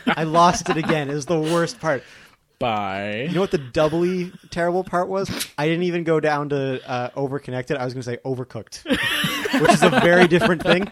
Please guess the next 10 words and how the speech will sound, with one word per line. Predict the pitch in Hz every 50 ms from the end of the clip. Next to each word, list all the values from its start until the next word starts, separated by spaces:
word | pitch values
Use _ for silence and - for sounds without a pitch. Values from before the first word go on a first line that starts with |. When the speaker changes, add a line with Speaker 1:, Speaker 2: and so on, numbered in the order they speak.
| - 170 - - - - 170 170 - -
Speaker 1:
That's | 151 160 147 -
a | 147
game, | 123 147 156 156 175 220 214 - - - - - - _ _ _ _ _ _ _ _ _ _ _
and | - 151 151 156 156 147 147
it's | 147 143 - 151
not | 151 151 151 147
about, | 151 139 147 147 147 151 151 - _ -
uh, | 151 147 147 147 147 151 147 151 165 156 135 127 120 _ _ _ _ _ _ _ _ _ _ _ _ _ _ _ _ _ _
digital | - 170 156 147 165 165
romance. | 160 190 190 127 101 101 104 - - -